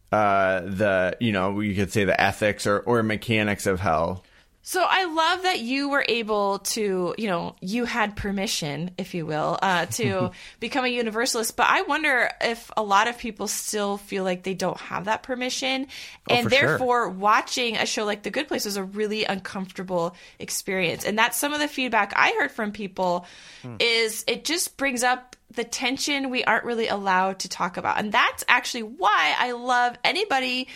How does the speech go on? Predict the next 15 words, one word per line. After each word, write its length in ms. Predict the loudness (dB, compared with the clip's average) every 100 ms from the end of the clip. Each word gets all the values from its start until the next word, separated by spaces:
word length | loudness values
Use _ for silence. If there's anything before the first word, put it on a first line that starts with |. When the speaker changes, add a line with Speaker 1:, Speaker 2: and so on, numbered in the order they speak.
| -16 -8
Speaker 2:
who 80 |
talks 240 | -2 0 0
about 160 | -2
mortality 720 | -2 -4 0 0 0 -6 -10 -12 -20 -16 -10
in 160 | -8 -2
any 500 | 0 0 0 -2 -4 -8
respect. 460 | -8 -2 -2 0
I 60 | -2
love 200 | -4 -4
music, 520 | -4 -4 0 -2 -2
movies. 580 | -4 -4 -2 -2 -2 -4 -8 -20 -20 -10 0
Um, 400 | 2 2 0 0
I 80 | 0
think 220 | 0 -2
that's 300 | 0 0 -4